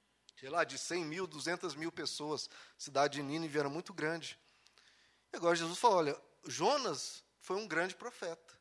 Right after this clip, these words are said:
mas tá aqui alguém que é maior que Jonas." Então você quer aprender na vida com Jonas? Ótimo, mas olhe primeiro pra Jesus,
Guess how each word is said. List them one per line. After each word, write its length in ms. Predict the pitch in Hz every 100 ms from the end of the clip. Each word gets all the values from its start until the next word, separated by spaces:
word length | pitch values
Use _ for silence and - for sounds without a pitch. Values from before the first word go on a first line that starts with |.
| _ _ _ _ _
mas 180 | - 139
tá 140 | - 127
aqui 160 | -
alguém 240 | 135 131 143
que 80 |
é 20 | 165
maior 240 | 160 143
que 160 | 143 202
Jonas." 480 | 202 135 131 - - _ _ _ _ _ _
Então 120 | 151
você 240 | 160 -
quer 120 | -
aprender 420 | 202 - 190 170 170
na 140 | 160
vida 520 | 127 151 156 131 113 - _ _
com 220 | - 180
Jonas? 720 | 151 143 226 254 143 113 - - -
Ótimo, 380 | 143 147 143
mas 180 | 120 113
olhe 240 | - 131 156
primeiro 360 | - 170 123
pra 100 | 131
Jesus, 580 | 139 190 226 143 - -